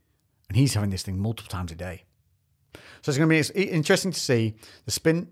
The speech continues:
what happens to him over the next, like, next few years or whatever, wh-, whether he stays in the lime-, uh, what, limelight, is that right? Or in the spotlight, whatever. And see if he does,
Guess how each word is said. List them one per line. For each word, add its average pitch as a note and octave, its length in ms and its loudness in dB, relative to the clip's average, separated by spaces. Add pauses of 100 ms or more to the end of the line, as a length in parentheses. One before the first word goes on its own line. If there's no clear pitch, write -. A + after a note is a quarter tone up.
(100)
what B2+ 280 2
happens D3+ 400 0
to A2 80 -6
him G#2 80 -2
over G2 120 -4
the G2+ 80 -4
next, A2+ 340 -12
like, G#2 260 -6
next - 280 -8
few G#2+ 180 -2
years G#2 280 2
or G2+ 60 -2
whatever, F#2 180 -4
wh-, - 240 -10
whether G#2+ 220 -2
he G2+ 60 -2
stays A2 420 -2
in G#2 60 -4
the G#2 80 -2
lime-, G2+ 440 -6 (260)
uh, - 60 -14 (140)
what, G2+ 200 -14
limelight, D3 460 -4
is C3 60 -6
that D3 100 -4
right? D#3+ 300 -2
Or G#2+ 120 -2
in G#2 60 -2
the F2+ 60 -6
spotlight, - 720 -6
whatever. A2 420 -2 (1800)
And A2 220 0
see C3+ 240 2
if A#2+ 100 2
he A2 80 0
does, B2+ 520 4